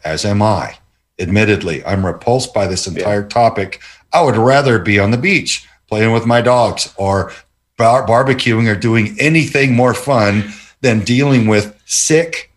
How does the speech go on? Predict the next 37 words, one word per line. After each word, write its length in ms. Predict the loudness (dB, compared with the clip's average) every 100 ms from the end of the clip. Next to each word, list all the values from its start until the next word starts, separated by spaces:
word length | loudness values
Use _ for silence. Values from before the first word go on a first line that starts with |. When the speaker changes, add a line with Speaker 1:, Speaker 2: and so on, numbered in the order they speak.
| _
Speaker 1:
people 500 | -4 -2 0 -2 0
who 160 | 0 -2
harm 680 | -2 -2 2 4 2 0 -6 _ _ -4
the 80 |
most 300 | 0 0 -4
precious 420 | -2 0 0 -2 -2
and 120 | -2
innocent. 400 | 0 -2 -2 -6
It's 100 | -4
so 260 | 0 0 0
unjust, 640 | 0 0 0 0 -4 -4
right? 140 | -4
So 140 | -4 -6 -2 0
that 240 | 0 -6 -20 _
repulsion 800 | -10 -4 -2 -2 0 0 0 -4 -12 _ _
is, 460 | 0 0 0 -6 _
that 200 | -2 -2
behavior 680 | -2 -2 0 0 0 0 0
is, 360 | -2 -2 -2 -8
is 140 | -8
one 340 | -2 0 0 -4 _
reason. 600 | -4 -2 -2 -2 -4 -6 -18 _ _
And 140 | -2 2
the 80 | 2
other 180 | 2
is 280 | 2 2 2
that, 340 | 2 2 0 -4
uh, 400 | -2 -2 -2 -12
th-, 140 | -14 -6
you 80 | -4
know, 320 | -2 -4 -6
evil, 800 | -4 -4 0 2 2 0 -4 _ _ _ _ _
there 180 | 0 2
is 340 | 0 0 -2
such 260 | -2 -2 -2
a 80 | -4
force 680 | -4 -2 -2 -2 -4 -8